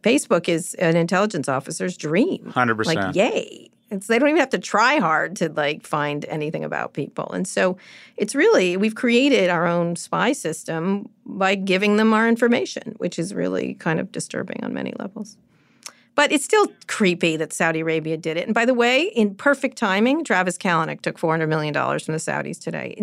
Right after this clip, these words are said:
Speaker 1: Nobody's touching their money. Like, everyone's, like, at least pretending it matters that these guys killed a journalist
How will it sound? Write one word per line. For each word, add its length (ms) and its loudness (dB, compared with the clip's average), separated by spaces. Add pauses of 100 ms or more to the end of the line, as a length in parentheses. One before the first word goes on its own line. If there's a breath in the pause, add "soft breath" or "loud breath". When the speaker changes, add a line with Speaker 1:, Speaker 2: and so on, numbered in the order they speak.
Speaker 1:
Nobody's 440 4
touching 440 0
their 120 2
money. 460 -2 (320 loud breath)
Like, 160 0
everyone's, 400 4
like, 300 2
at 80 -4
least 400 -2
pretending 680 0
it 240 -6
matters 560 -2
that 300 -4
these 320 -2
guys 320 -2
killed 340 0
a 60 -2
journalist 640 -2